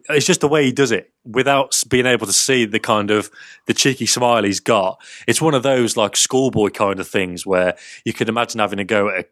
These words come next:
a, a kid in class or whatever, or someone for kicking the ball into your garden. But it's one of the, he's just got one of those faces you can't stay mad at kind of thing.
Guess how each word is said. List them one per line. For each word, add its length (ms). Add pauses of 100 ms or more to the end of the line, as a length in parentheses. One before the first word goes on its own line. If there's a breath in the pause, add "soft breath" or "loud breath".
(240)
a, 60
a 60
kid 260
in 120
class 420
or 180
whatever, 380
or 100
someone 300
for 180
kicking 320
the 60
ball 200
into 220
your 60
garden. 400
But 180 (340 loud breath)
it's 140
one 160
of 60
the, 60
he's 100
just 100
got 120
one 100
of 40
those 160
faces 440
you 40
can't 220
stay 200
mad 200
at 220
kind 240
of 60
thing. 200